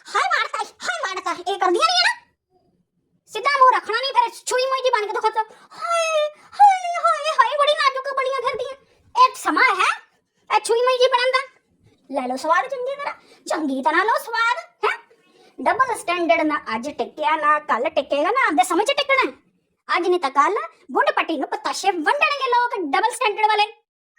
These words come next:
ਜਿਹੜੀਆਂ ਰੋਂਦੀਆਂ ਪਈਆਂ, ਜਦ ਤੱਕ ਸਵਾਦ ਆ ਰਿਹਾ ਸੀ ਇਹ ਗੁਰਬਾਨੀ, ਹਾ,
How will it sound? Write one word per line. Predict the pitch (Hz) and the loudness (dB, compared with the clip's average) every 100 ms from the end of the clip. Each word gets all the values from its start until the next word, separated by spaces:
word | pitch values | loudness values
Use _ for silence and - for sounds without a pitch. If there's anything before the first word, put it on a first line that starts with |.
| _ - | _ -2
ਜਿਹੜੀਆਂ | 370 494 494 | 0 2 4
ਰੋਂਦੀਆਂ | 370 415 587 571 | 2 0 2 0
ਪਈਆਂ, | 381 349 403 | 0 0 2
ਜਦ | 311 359 370 | 2 -2 0
ਤੱਕ | 480 466 480 | -2 0 -2
ਸਵਾਦ | - 311 294 392 605 466 | -2 -2 2 2 2 0
ਆ | 339 | -2
ਰਿਹਾ | 339 339 | -4 -4
ਸੀ | 381 | -4
ਇਹ | 381 | 0
ਗੁਰਬਾਨੀ, | 330 330 359 392 | 2 2 -2 -4
ਹਾ, | 320 - 277 | -6 -4 0